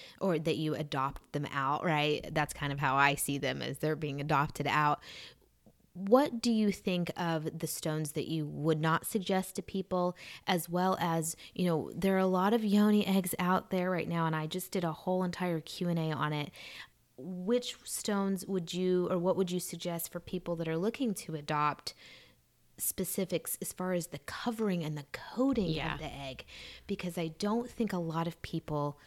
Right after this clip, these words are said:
Speaker 1: know this depth yet.
Speaker 2: Right.
Speaker 1: Right?
Speaker 2: Right.
Speaker 1: And this is where I wanna go. I wanna go deep into this. So just, can you answer those two
Speaker 2: Sure.
Speaker 1: questions?
Speaker 2: Yeah. Well, the, all the eggs that I use and sell are G I A certified. So I highly recommend getting eggs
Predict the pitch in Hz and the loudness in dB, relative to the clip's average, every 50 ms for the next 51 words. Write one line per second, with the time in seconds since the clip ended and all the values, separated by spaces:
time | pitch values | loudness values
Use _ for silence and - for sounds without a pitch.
0 | - - _ - 175 180 190 180 180 175 170 165 160 - 147 143 139 - - - | -20 -10 _ 0 2 4 6 6 8 8 6 4 2 -2 -4 -4 -4 -4 -6 -6
1 | - _ _ - - - - - 160 - 180 156 147 - - - - - - - | -8 _ _ -20 -20 -18 -14 -2 4 6 6 6 6 4 0 -6 -8 -10 -18 -14
2 | - 147 147 147 131 131 131 - - 147 143 143 135 131 - - - _ - 165 | -10 -6 -4 -2 -2 -2 -4 -4 -4 -2 -2 -2 -2 -6 -10 -14 -18 _ -6 -4
3 | 156 151 147 147 147 151 156 160 160 147 139 139 143 - - - - 185 180 175 | -2 0 0 0 0 0 0 -2 -4 -6 -8 -10 -12 -14 -12 -6 -4 -2 0 2
4 | 170 165 165 165 160 - - - - - 170 180 175 - 202 180 165 175 165 160 | 2 2 0 0 -2 -6 -8 -14 -8 -4 -4 -2 -2 0 -2 0 2 2 2 4
5 | 160 165 156 160 156 151 143 147 135 135 135 143 143 143 156 151 160 156 147 143 | 2 2 0 -2 -2 -4 -4 -4 -6 -4 -4 -4 -4 -4 -4 -2 -2 -2 -2 -4
6 | - 143 143 147 - 147 143 - - 139 - - 147 - - 165 156 156 - 160 | -6 -6 -6 -6 -8 -10 -8 -8 -8 -8 -6 -6 -4 -2 0 0 -2 -2 -4 -6
7 | - - - - 175 160 160 - 165 180 180 170 - 175 160 160 160 165 170 - | -6 -6 -4 -2 -2 -2 -2 0 0 0 0 0 0 0 2 2 2 2 2 2
8 | - 202 226 277 - 151 156 160 - - 175 185 196 175 160 160 180 190 185 196 | 2 2 2 2 2 2 2 2 2 4 6 8 8 8 8 6 6 6 6 4
9 | 156 - - 185 214 294 277 214 202 196 - - 180 170 160 165 165 165 170 170 | 4 4 4 4 6 8 8 8 6 6 2 -2 0 2 2 4 4 4 4 4
10 | 165 170 - - 160 160 160 165 170 160 - - 147 143 - - 143 135 127 131 | 4 2 0 0 0 2 2 2 2 0 -2 -4 -4 -4 -4 -6 -6 -6 -6 -4
11 | 139 147 160 - - 160 156 151 147 143 - - 165 147 147 147 139 139 143 139 | -6 -6 -6 -4 -2 0 0 0 0 -2 -2 0 2 2 2 2 0 -2 -4 -4
12 | - - 127 139 143 - - - 98 - 147 147 - - 165 165 170 170 - - | -4 -4 -6 -6 -6 -4 -2 -2 -2 -2 -4 -4 0 4 6 6 6 8 8 8
13 | 180 185 196 202 185 175 170 - 165 160 151 147 147 139 - 147 151 147 147 147 | 8 8 8 6 4 4 2 2 2 0 0 0 0 0 -2 0 0 0 -2 -2
14 | - 139 139 139 - - | -2 -4 -4 -6 -8 -10